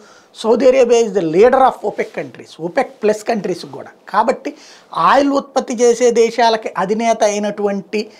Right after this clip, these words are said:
లేదంటే అధ్యక్షత స్థానంలో ఉన్నటువంటి సౌదీ అరేబియాని పక్కన పెట్టి కథ నడపడం కష్టం.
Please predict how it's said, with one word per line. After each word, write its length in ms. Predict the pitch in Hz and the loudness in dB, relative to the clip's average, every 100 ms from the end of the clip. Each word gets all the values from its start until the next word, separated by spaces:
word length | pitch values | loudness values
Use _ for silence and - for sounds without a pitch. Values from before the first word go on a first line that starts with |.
| - - | -20 0
లేదంటే 420 | 214 233 226 254 - | 4 4 2 -2 -4
అధ్యక్షత 520 | 170 190 247 - - 226 - | -4 -6 -4 -6 -4 -6 -8
స్థానంలో 540 | - 196 208 208 202 | -6 -4 -2 -2 -2
ఉన్నటువంటి 560 | 196 196 196 190 180 175 | -2 -4 -6 -8 -6 -10
సౌదీ 400 | - 196 233 233 | -4 -4 0 2
అరేబియాని 480 | 214 214 208 196 | 4 2 0 -2
పక్కన 380 | 196 - - 202 | -4 -10 -10 -8
పెట్టి 340 | 196 180 - 262 - - - _ | -8 -8 -10 -14 -16 -20 -20 _
కథ 160 | 208 208 | -2 2
నడపడం 400 | 247 214 214 226 | 2 2 0 -4
కష్టం. 420 | 220 180 - - | -6 -12 -10 -12